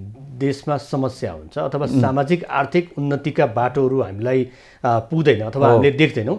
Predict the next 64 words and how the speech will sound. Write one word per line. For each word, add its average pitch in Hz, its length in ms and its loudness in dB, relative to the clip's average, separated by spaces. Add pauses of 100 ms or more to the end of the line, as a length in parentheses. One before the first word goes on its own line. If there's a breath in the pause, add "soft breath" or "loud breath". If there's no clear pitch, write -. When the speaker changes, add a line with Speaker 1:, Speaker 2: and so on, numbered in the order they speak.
Speaker 2:
हो। 117 380 4
Speaker 1:
त्यतिखेर 202 420 4
चाहिँ 202 460 2
जन्मदर 160 340 4
बढ्दै 123 380 0
जाने 135 480 0
Speaker 2:
हो। 117 280 4
Speaker 1:
र 170 60 10
ती 208 200 2
जन्मिएका 175 840 4
व्यक्तिहरू 147 380 2
पनि, 170 340 0
अ, 113 280 -6
त्यसको 160 300 -4
पुरा 185 220 8
आयु 143 200 4
चाहिँ 151 320 0
नबाँच्ने। 117 520 2
Speaker 2:
हो। 110 360 6
Speaker 1:
त्यो 185 100 8
कारणले 185 360 8
गर्दाखेरि 170 440 4
पनि 196 160 0
जन्मदर 185 480 6
चाहिँ 123 320 -2
बढ्यो, 135 340 4 (180)
Speaker 2:
हो। 117 120 6
Speaker 1:
जनसङ्ख्याको 165 520 2
हिसाबले 156 340 0
चाहिँ 156 160 -4
त्यस 143 260 -6
तथ्याङ्क 156 300 -2
चाहिँ 147 200 -4
बढ्यो। 123 180 2
Speaker 2:
हो। 110 520 0
Speaker 1:
तर 202 120 6
त्यो, 226 340 2
अ, 131 680 -4
देशको 139 520 2
लागि 151 240 4
चाहिँ 180 200 2
त्यति 160 220 -2
काम 147 220 2
लाग्ने 135 260 0
भएन। 101 440 2
Speaker 2:
भएन। 127 200 8
यस्तो 196 180 8
हुन्छ, 127 160 8
यसमा 175 260 4
चाहिँ 170 140 0
जन्मदर, 165 540 8
म-, 120 480 0
मतलब 151 200 2
यो 160 80 8
जन्मदर 170 400 8
मात्रै 170 220 2
हेर्दैन, 120 220 2
यसलाई 156 120 2
मृत्युदर 165 360 8
पनि 180 140 4
हेर्नुपर्ने 110 380 4
हुन्छ 101 140 -2
Speaker 1:
अँ। 117 80 0
Speaker 2:
क्या। 185 120 -4